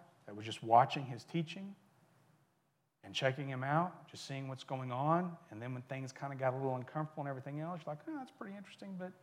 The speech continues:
yeah, I think I'm gonna head on out." Are you the Pharisees? You know your Bible real well, and you're quick to point out everyone else who fails and who sins.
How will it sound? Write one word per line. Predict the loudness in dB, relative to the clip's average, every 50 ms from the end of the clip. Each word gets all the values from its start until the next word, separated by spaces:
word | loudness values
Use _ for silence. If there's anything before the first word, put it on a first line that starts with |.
| -20 -16 -12
yeah, | -10 -10 -10
I | -10
think | -12 -14 -14 -12
I'm | -10 -8
gonna | -8 -6 -4
head | -4 -4 -4
on | -4 -6 -6
out." | -8 -10 -12 -16 -20 -20 -20 -20 -20 -20 -20 -20 -20 _ _ _ _ _ _ _ _ _ _ _ _ _ _ _ _ _ _ _ -20 -20 -20 -20 -20 -20 -20 -20 -20 _ _ _ _ _
Are | 8 10
you | 10 12
the | 12 10
Pharisees? | 8 6 6 6 6 6 4 2 -2 -10 -16 -16 -20 -20 -20 -20 -20 -20 -20 _ _ -20 -20 -20 -20 -20 -20 -20 -20 -20 -20 -20 -20 -20 -14 -6
You | 4
know | 8 12 12
your | 12 12 12
Bible | 12 12 12 12 12 12 12 10
real | 12 12 12 12
well, | 12 12 12 12 12 12 10 6 2 0 -6 -12 -18 -20 -20 -20 -20 -20 _ -20 _ _ _ _ -20 -14
and | -2 6
you're | 6 8 8
quick | 6 2 10 12 12 12 12 10 4 -2 -12 -18 -20 -20 -14
to | -14 -14
point | -8 0 2 4 6 8
out | 10 10 10 10 8 4 -2 -10 -16 0
everyone | 4 6 6 6 6 6 6 6 4
else | 4 2 0 -2 -2 -6 -10
who | -12 -12
fails | -12 -14 -4 0 2 4 4 4 2 -2 -6 -12 -16 -18 -20 -20 -20 _ _ _ _ _ _ -20 -20 -20 -20 -20 _ _
and | -12 -10 -8
who | -8 -10
sins. | -10 -10 -10 -10 -10 -10 -12 -16 -20 -20 -20 -20